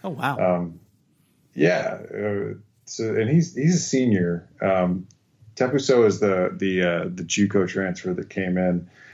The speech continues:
Speaker 2: Um, there's a, there's a redshirt freshman who still needs to add some weight to really,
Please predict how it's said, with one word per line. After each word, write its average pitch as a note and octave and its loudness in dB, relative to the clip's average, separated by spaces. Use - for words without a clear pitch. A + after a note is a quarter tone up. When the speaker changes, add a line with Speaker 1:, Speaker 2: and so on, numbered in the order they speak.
Speaker 2:
Um, F#2 2
there's G#2+ 2
a, F#2 2
there's F2+ -8
a F#2 -4
redshirt C#3+ 0
freshman A2 -2
who F2+ -4
still B2 0
needs G#2 0
to G2 -2
add F#2+ -2
some F#2 -6
weight F#2 -4
to F2+ -8
really, F2 0